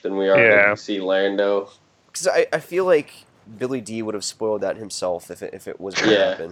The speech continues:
Speaker 1: I don't think he cares enough to not spoil it. You know what I mean? Like, I th-, yeah, I think you're right. He would have just been like, "Oh yeah, I was in that movie. Sure."
Speaker 2: <laughs> Sure. Drink
Speaker 3: And,
Speaker 2: Colt
Speaker 3: and, like,
Speaker 2: forty-five.
Speaker 3: and that's
Speaker 2: No.
Speaker 3: the thing. It's, it's,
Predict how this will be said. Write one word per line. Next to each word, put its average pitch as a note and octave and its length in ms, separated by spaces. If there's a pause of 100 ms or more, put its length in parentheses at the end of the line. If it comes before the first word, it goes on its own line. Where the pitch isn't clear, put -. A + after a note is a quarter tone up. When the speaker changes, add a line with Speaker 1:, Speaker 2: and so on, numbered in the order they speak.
(120)
Speaker 1:
I - 80
don't C3 160
think D3 220
he C3+ 140
cares B2 420
enough A2+ 320
to A2 140
not G2 400
spoil F2+ 520
it. F2+ 220 (180)
You G#2 80
know G2+ 180
what G2 120
I G2+ 40
mean? G2+ 120
Like, G2 200
I G2+ 80
th-, G#2 140
yeah, G2 240
I G2 40
think G2+ 200
you're G2 160
right. F#2 140
He G#2 200
would G#2 100
have G2 140
just G2 220
been G2 120
like, F#2+ 220
"Oh B3 280
yeah, C4 380
I F3+ 60
was E3 220
in G2 140
that F#2 200
movie. D3 440 (300)
Sure." - 500
Speaker 2:
<laughs> A#3+ 40 (580)
Sure. - 460 (1000)
Drink A#3+ 220
Speaker 3:
And, - 120
Speaker 2:
Colt E3 160
Speaker 3:
and, F#3 80
like, F3+ 80
Speaker 2:
forty-five. F3 680
Speaker 3:
and F3 80
that's - 160
Speaker 2:
No. - 60
Speaker 3:
the - 60
thing. D#3+ 180
It's, - 100
it's, - 340